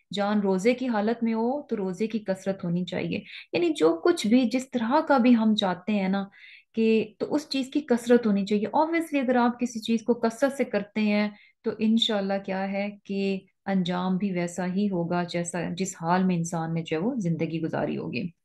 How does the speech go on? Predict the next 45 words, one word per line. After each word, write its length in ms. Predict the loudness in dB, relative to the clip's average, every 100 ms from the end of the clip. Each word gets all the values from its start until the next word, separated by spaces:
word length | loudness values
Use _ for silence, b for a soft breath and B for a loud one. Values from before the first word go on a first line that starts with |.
| _ _ _ _ _ _ _
और 160 | 2 4
ये 80 |
चीज़ 240 | 4 4 4
हमने 180 | 4 4
देखी 360 | 0 -2 -4
भी 140 | -2 -2
है 200 | -4 -6 B B B B
कि 80 | -4
sometimes 420 | 0 0 2 0
क्या 160 | 0 -2
होता 320 | -2 -2 -4
है 100 | -4
कि, 420 | -4 -4 2 2 0 B B B B -6
अ, 40 |
यानी 400 | -4 -2 0 0
अगर 260 | 0 -2 -2
कोई, 500 | -2 -2 0 -2 -6
अम, 560 | -8 -4 -2 -2 -2 -4 -10 -8
जो 180 | -2 0
है, 580 | 0 2 2 2 2 0 -4
अम, 500 | -8 -8 -8 -8 -10 -10 _ _ _ _ -2
यानी 420 | 0 2 0 -2
मौत 260 | 0 2 2
के 100 | -2
करीब 400 | 0 0 2 2
हो, 360 | 2 0 0 -4
मरने 240 | -4 -2 0
वाला 260 | 0 0
हो, 300 | 0 0 0 -4 B B B _
तो 320 | 0 2 2
sometimes 640 | 0 0 0 2 2 2 2
लोग 360 | 2 2 0
कहते 260 | -2 -4 -6
हैं 40 |
कि 80 | -6
अच्छा 200 | -4 -4
उसके 200 | -2 -2
करीब 300 | 0 -2 -2
जो 140 | 0
है 160 | 0 0
कलीमा 360 | 0 0 2 0
पढ़ना 280 | 0 -2
शुरू 220 | -2 -2 -2
कर 200 | -2 -2
दें। 260 | -2 -4